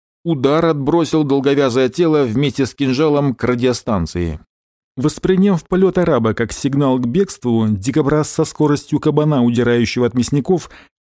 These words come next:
на четвереньках ринулся в пролом. Голова и плечи проскользнули через него столь же легко, как глоток виски через горло.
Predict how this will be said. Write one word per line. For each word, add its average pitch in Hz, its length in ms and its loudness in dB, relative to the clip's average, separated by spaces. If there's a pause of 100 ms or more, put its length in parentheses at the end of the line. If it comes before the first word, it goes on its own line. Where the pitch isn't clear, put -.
на 147 100 2
четвереньках 156 680 0
ринулся 147 640 0
в - 160 -14
пролом. 117 560 -2 (680)
Голова 156 320 2
и 165 80 4
плечи 165 360 0
проскользнули 156 720 0
через 139 340 0
него 143 260 2
столь 143 400 -2
же 107 140 0
легко, 139 340 0
как 131 260 -4
глоток 123 420 0
виски 143 380 -2
через 139 360 -2
горло. 101 440 0